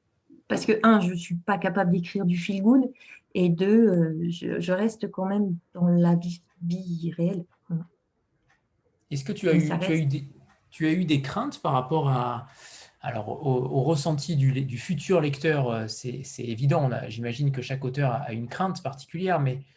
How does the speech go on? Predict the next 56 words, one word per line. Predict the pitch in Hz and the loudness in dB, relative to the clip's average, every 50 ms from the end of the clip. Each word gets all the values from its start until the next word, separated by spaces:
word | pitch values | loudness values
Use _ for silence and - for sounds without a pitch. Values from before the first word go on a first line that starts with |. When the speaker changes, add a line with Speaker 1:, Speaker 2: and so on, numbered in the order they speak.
| _ _ _ _ _ - | _ _ _ _ _ -8
Speaker 2:
mais | 135 135 | -6 -2
par | 139 143 131 | 0 2 2
rapport | 139 135 156 165 139 | 2 2 2 2 2
au | 139 135 | 2 0
sujet | - - - 175 147 160 156 | 0 -2 -2 0 0 2 2
même | 156 175 196 214 190 151 135 135 | 2 2 2 2 0 -2 -4 -6
du | 131 117 123 135 | -6 -6 -2 -2
livre, | 135 180 220 220 175 160 - - - | -2 -2 -2 -2 -4 -4 -6 -4 -2
euh, | 123 123 120 120 120 120 120 117 117 117 120 - 135 - - - _ _ _ _ _ _ _ _ _ _ | -2 -2 -2 -2 -4 -6 -8 -8 -8 -10 -10 -12 -14 -16 -18 -20 _ _ _ _ _ _ _ _ _ _
certes | _ - - - - 196 185 - - - _ | _ -18 -14 -4 -2 -2 -2 -2 -4 -14 _
par | - 131 123 | -2 -2 0
rapport | 123 123 - 143 131 123 | -2 -2 0 0 2 2
à | 123 | 2
l'éditeur, | 123 123 131 135 135 220 214 165 | 0 0 -2 -2 0 2 0 2
mais | 151 | 2
une | 139 139 135 | 2 2 2
fois | - 185 175 | 2 0 -2
que | - | -2
ça | - 147 | -4 -4
a | 139 | -2
été | 135 135 139 | -2 -2 -4
publié, | 135 - 135 120 120 123 127 143 165 196 196 - _ _ _ _ _ _ _ _ | -6 -6 -8 -8 -6 -2 0 0 0 0 -4 -10 _ _ _ _ _ _ _ _
que | _ | _
ça | - 117 | -8 -8
a | 117 | -8
été | 120 - 147 | -4 -2 -2
accepté, | 131 131 - - 139 131 - - 170 190 233 - - - | -2 -2 -2 -6 -8 -8 -6 -6 -6 -6 -6 -8 -10 -6
est-ce | 139 135 135 135 | -4 -4 -4 -6
que | - 170 160 | -4 -4 -4
tu | - - - 135 | -4 -4 -8 -4
t'es | 147 139 135 | -2 -2 0
dit, | 135 143 165 196 214 226 - - - | 0 0 0 0 -2 -4 -4 -6 -4
euh, | 127 123 123 123 123 123 | -4 -4 -2 -4 -4 -6
est-ce | 127 127 - | -6 -8 -6
que | - 185 | -6 -6
tu | 185 - 156 | -4 0 0
as | 135 | 2
regretté | 135 151 175 160 165 170 160 - - 175 233 - _ - | 2 2 2 2 2 0 0 2 0 -4 -4 -4 _ -6
à | 156 147 | -2 0
un | |
moment | 139 139 135 139 | 2 2 4 4
donné ? | 139 139 139 185 226 | 4 4 4 2 0
Est-ce | 226 - | -4 -6
que | - | -6
tu | 143 135 - - | -8 -6 -6 -4
t'es | - 139 131 | -2 -2 -2
dit, | 135 156 175 175 160 | -2 -2 -2 0 0
euh, « | 147 139 131 135 | 2 2 2 2
Est-ce | 135 135 - | 2 0 -2
que | - 151 | -6 -8
je | - - | -10 -10
suis | - | -12
peut-être | - - 147 139 - - | -8 -6 -6 -6 -4 -2
allé | 135 135 135 | -2 -2 -2
trop | 135 - - 156 | -4 -4 -4 -2
loin ? | 143 147 151 165 196 233 233 | 0 0 0 0 0 -2 -4